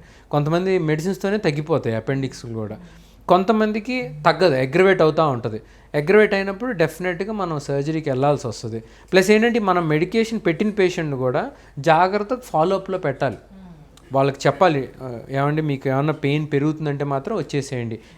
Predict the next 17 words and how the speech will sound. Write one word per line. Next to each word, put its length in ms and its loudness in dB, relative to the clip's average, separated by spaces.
Any 280 2
time, 140 2
ట్వంటీ 240 -4
ఫోర్ 200 -2
అవర్స్ 320 -2
ఎమర్జెన్సీ 640 -4
ఉంటది. 380 -8
Any 280 0
time 140 0
come 200 -2
down, 220 -6
we 120 -4
will 160 -2
immediately 600 -4
do 140 -2
the 60 -4
surgery" 360 -4